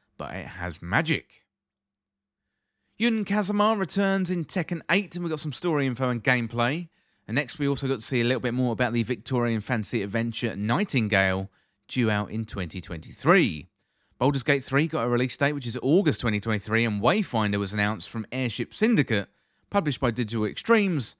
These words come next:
and that is from Warframe, and that is from the team who bring us Warframe. We got Fire Emblem's Engage expansion pass was then announced with launches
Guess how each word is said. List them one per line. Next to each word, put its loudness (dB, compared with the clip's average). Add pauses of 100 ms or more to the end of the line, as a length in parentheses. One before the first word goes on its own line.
(300)
and -8
that -4
is -8
from -4
Warframe, -4 (260)
and -4
that 0
is -6
from -4
the -2
team -6
who -4
bring -8
us -12
Warframe. 0 (380)
We -2
got -4
Fire 2
Emblem's 0
Engage 0
expansion -6
pass -2
was -10
then 2
announced 0
with -4
launches -2